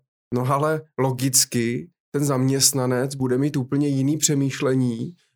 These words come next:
než vlastně ten podnikatel. Mě to napadlo i tehdy,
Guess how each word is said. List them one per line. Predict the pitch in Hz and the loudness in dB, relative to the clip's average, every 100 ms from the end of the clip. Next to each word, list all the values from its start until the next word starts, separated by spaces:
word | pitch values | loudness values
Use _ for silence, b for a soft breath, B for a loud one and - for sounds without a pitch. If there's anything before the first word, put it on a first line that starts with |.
| - | 0
než | 139 139 - | 0 0 -2
vlastně | 131 131 139 | -2 0 0
ten | 156 151 | 0 -2
podnikatel. | 147 135 139 135 123 113 107 | 0 0 0 0 0 -2 0
Mě | 123 123 | 0 0
to | 143 | 0
napadlo | 135 139 135 139 143 | 0 -2 0 0 0
i | |
tehdy, | 139 139 | 0 0